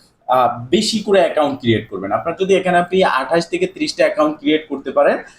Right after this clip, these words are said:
সেক্ষেত্রে আপনি প্রতি ঘন্টায় বা দুই ঘন্টা পরে পরে যদি ক্লেইম করেন, আপনি প্রতিদিন সাত থেকে আট ডলার কিন্তু এখান থেকে ইনকাম করতে পারতেছেন। যখন আপনার এইভাবে এখানে, আহ, অ্যাকাউন্ট তো হয়ে যাবে,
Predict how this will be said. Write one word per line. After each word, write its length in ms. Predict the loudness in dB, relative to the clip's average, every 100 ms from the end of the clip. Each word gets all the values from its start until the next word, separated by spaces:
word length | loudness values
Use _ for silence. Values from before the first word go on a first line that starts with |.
| _
সেক্ষেত্রে 380 | -6 -4 -2 2
আপনি 220 | 0 0 -4
প্রতি 600 | 2 2 2 0 -2 0
ঘন্টায় 560 | 0 0 2 2 0 -2
বা 320 | -4 -2 0
দুই 180 | 2 2
ঘন্টা 220 | 2 0
পরে 240 | 0 0 0
পরে 180 | -2 -4
যদি 200 | -8 -6
ক্লেইম 320 | 0 0 2
করেন, 240 | 0 0
আপনি 180 | -2 -6 -8
প্রতিদিন 380 | -6 -2 -2 -2
সাত 200 | -4 -6
থেকে 140 | 0 0
আট 200 | 0 0
ডলার 260 | 0 0
কিন্তু 200 | -2 -2
এখান 200 | 0 -2
থেকে 200 | 0 0 -2 -10 _ 2
ইনকাম 320 | 4 4 2
করতে 220 | -2 0
পারতেছেন। 460 | 0 -2 -10 -8 0
যখন 300 | 2 2 0
আপনার 240 | 2 2
এইভাবে 340 | 4 4 2
এখানে, 220 | 2 2 0
আহ, 640 | -2 0 4 4 2 2
অ্যাকাউন্ট 360 | 2 2 2
তো 60 | 2
হয়ে 180 | 4 4
যাবে, 300 | 2 0